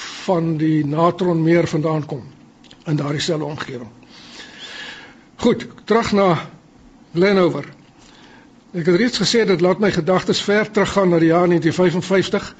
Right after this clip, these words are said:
Ek was pas getroud en my vrou en ek het op St. Agnesfontein aangeland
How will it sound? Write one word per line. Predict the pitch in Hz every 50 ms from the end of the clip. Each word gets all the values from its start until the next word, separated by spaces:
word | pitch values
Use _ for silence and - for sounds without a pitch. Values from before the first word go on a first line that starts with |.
| - - - - - - - - - - - - - - - - 185 185
Ek | 185 190
was | 196 - -
pas | - 202 190 - -
getroud | 170 - - 180 190 196 190 185
en | 160 165
my | 165 156 -
vrou | - 190 202 196 185
en | 185 190
ek | 185 185 - - - - - - - - - - - - - - - - _ - -
het | 160 165 170 - - - - - - - - - - - - - -
op | - 165 151 -
St. | - 170 175 -
Agnesfontein | 175 196 185 208 180 - - 190 165 - 196 180 180 202 190 - - - - - _ _ - _
aangeland | - 190 175 180 170 - 190 156 156 160 170 208 220 - -